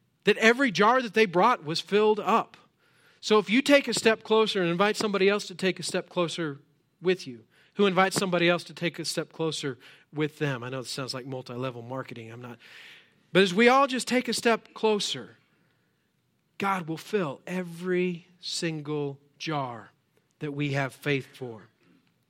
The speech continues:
How can you step closer to Christ today so that in two thousand eighteen you may be closer to Him than ever before?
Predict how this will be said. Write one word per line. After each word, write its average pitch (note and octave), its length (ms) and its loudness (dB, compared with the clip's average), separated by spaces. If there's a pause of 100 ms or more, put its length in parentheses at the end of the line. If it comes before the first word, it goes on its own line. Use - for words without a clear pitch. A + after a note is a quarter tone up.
(1160)
How A3+ 160 6
can A3+ 160 -2
you G#3 80 0
step G3 300 0
closer D#3+ 340 -4
to C3+ 60 -10
Christ C#3 440 -4
today A#2+ 360 -10 (840)
so G3+ 180 4
that G3 100 6
in F3 160 2
two A#3 220 0
thousand G#3+ 420 2
eighteen F3 460 0
you E3 120 -4
may F3 140 2
be D#3 140 -4
closer E3+ 420 -8
to E3 80 -6
Him C3+ 280 -6
than A#2+ 120 -12
ever C3 240 -10
before? B2 460 -12